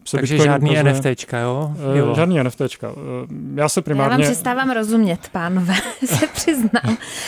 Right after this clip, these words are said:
Speaker 3: A s dovolením bych se z té teorie vrátila trošku do praxe. Všichni víme, jak vypadají klasické peníze, mince, bankovky. Jak vypadá Bitcoin? Jak si mám představit Bitcoin? Nebo jinou, jinou teda měnu,
Speaker 1: Mhm.
Speaker 3: kryptoměnu?
Speaker 1: No, eh,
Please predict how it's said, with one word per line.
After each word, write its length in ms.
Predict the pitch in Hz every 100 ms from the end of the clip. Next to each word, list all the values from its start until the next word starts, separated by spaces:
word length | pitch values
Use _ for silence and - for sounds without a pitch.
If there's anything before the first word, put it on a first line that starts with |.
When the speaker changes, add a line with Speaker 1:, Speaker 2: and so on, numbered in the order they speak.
| -
Speaker 3:
A 120 | - 254
s 60 |
dovolením 420 | 247 247 254 269
bych 140 | 269 262
se 160 | 294 262
z 100 | 214
té 140 | - 262
teorie 300 | 254 233 247
vrátila 420 | 233 214 247 233
trošku 300 | 233 240 -
do 80 | 214
praxe. 380 | - 190 - -
Všichni 360 | - 214 254
víme, 240 | 247 247 240
jak 100 | 240
vypadají 420 | 220 233 233 247
klasické 460 | 226 208 214 - 220
peníze, 560 | 175 180 185 165 151 - - - -
mince, 500 | 180 196 190 - 175 180
bankovky. 640 | 170 170 170 - - 175
Jak 100 | 190
vypadá 340 | 240 285 269 202
Bitcoin? 760 | 160 165 - - 147 156 170 -
Jak 120 | -
si 100 | -
mám 140 | 247 196
představit 440 | 180 - 175 175
Bitcoin? 340 | 165 175 -
Nebo 140 | 202 196
jinou, 420 | 190 196 170 170 -
jinou 460 | 180 180 170 170
teda 200 | 165 175
měnu, 400 | 170 175 160 160 160
Speaker 1:
Mhm. 120 | 139
Speaker 3:
kryptoměnu? 640 | 127 156 - 170 170 165 165 - - - - _
Speaker 1:
No, 500 | 156 165 180 185 190 -
eh, 40 | -